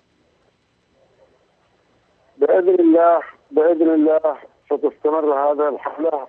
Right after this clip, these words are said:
التي بدأت يوم أمس في مدينة عدن، وهي عاصفة،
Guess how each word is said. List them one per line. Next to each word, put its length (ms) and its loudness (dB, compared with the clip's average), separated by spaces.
التي 360 -2
بدأت 440 -4
يوم 260 0
أمس 220 -4
في 60 -8
مدينة 420 -2
عدن، 360 -2
وهي 480 0
عاصفة، 680 0